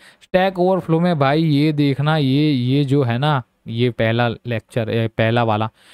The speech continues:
इसको आपको कॉ-, कॉपी करना है, get random arbitrary max और min, ठीक है? इसको मैं कॉपी करूँगा भाई सबसे पहले तो, उसके बाद मैं इसको बाहर ही पेस्ट कर दूंगा, ठीक है? Get arbitrary,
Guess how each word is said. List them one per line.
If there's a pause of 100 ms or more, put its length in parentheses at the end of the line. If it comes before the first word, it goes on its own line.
(220)
इसको
आपको
कॉ-, (200)
कॉपी
करना
है, (340)
get
random (580)
arbitrary (400)
max
और
min, (120)
ठीक
है? (440)
इसको
मैं
कॉपी
करूँगा
भाई
सबसे
पहले
तो, (400)
उसके
बाद
मैं
इसको
बाहर
ही
पेस्ट
कर
दूंगा, (160)
ठीक
है? (320)
Get
arbitrary,